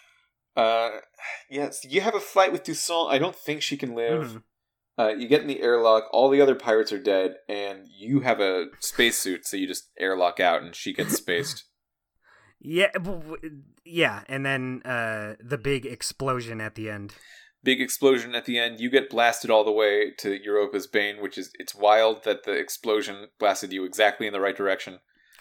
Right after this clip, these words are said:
Speaker 2: Who woulda guessed?
Speaker 1: Um, and then you s-, stand on Europa's Bane,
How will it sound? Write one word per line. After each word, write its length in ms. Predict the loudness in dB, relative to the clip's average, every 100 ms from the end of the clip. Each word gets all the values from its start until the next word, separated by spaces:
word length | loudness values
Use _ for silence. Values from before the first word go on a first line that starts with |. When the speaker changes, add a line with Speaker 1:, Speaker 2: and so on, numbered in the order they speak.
| -4
Speaker 2:
Who 100 | 2
woulda 220 | 4 4
guessed? 480 | 2 -2 -2 -6 -2
Speaker 1:
Um, 460 | 0 0 -2 -6 -16 _ _
and 240 | -6 -4 -4
then 160 | -6
you 220 | -4 -6 -8 -12
s-, 480 | -6 -4 -4 -8 -8
stand 600 | -8 -2 0 0 -2 -4 -2
on 240 | -2 -4
Europa's 380 | -6 -6 -6 -14 _ _ 0
Bane, 380 | 0 0 -8